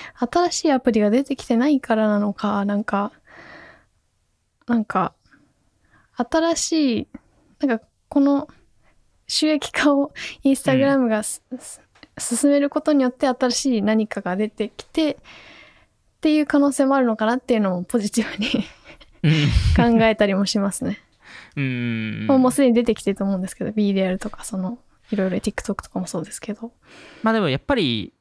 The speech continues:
Speaker 1: まあ、TikTokで言うと、そのInstagram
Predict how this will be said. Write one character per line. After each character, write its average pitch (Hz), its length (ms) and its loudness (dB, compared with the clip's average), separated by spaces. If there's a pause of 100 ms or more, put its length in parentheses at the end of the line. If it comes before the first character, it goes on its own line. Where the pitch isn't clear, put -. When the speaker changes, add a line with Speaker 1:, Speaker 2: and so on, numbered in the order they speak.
(340)
Speaker 1:
ま 101 120 -2
あ、 - 20 0
TikTok 131 920 -2
で 135 80 0
言 120 100 0
う 113 40 -4
と、 117 160 -4
そ - 140 -8
の 113 60 -2
Instagram 175 1000 -2